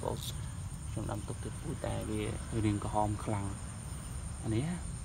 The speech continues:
Bà, hồi mới tiếp, bà bốn, ờ, à, niềng a, niềng a, thăm máy, bà. Hay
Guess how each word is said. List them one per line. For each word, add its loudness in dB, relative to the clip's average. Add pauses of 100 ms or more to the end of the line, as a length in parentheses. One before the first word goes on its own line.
(140)
Bà, 4
hồi 2
mới 8
tiếp, 8
bà 8
bốn, 6
ờ, 2 (1120)
à, 4
niềng 6
a, 10 (320)
niềng 0
a, 2 (240)
thăm 2
máy, 4 (200)
bà. -2 (440)
Hay 8